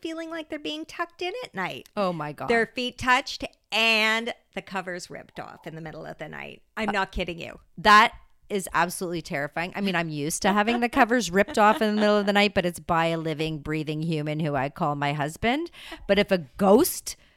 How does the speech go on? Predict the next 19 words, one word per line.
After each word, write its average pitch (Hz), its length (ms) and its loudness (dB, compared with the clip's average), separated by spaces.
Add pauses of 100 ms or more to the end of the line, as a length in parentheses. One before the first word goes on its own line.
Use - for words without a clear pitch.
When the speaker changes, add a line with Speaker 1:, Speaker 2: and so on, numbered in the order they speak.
(180)
Speaker 2:
touched - 420 -2
my 277 180 0 (200)
feet - 420 -6
Speaker 1:
Yeah. 185 280 -12
Speaker 2:
or 202 80 -2
tucked - 280 -8
Speaker 1:
Yeah. 254 120 -4
Speaker 2:
me 226 100 -2
in, 277 240 -2
Speaker 1:
Yeah, 180 140 -10
yeah, 160 200 -10
yeah. 165 180 -16 (600)
Speaker 2:
I 175 100 -2
don't 165 140 0
know. 127 180 -6 (160)
I 175 120 0
would 175 120 -4
lose 160 220 -8
it. 127 160 -10